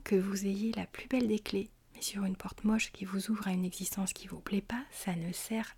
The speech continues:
à rien. Donc il vaut mieux vous mettre en difficulté quelque temps, sortir de votre zone de confort, et puis voir de quoi vous êtes capable pour aller, euh, vous rapprocher de vos rêves,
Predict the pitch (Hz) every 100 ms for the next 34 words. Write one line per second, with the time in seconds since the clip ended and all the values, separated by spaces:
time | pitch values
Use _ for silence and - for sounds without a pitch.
0 | - - 196 - 202 226 - - - -
1 | - - - - 214 - 226 220 226 247
2 | 254 220 202 - 208 202 - - - -
3 | - - 208 - 254 - 262 254 208 -
4 | 214 196 190 185 - 226 226 233 240 -
5 | 240 - - - - - - - - 208
6 | 214 208 202 196 - - 226 208 196 180
7 | - 196 190 208 240 208 - - - -
8 | - - 202 190 185 190 208 240 262 -
9 | 190 180 180 185 190 - 185 - 180 175
10 | 170 156 170 185 233 220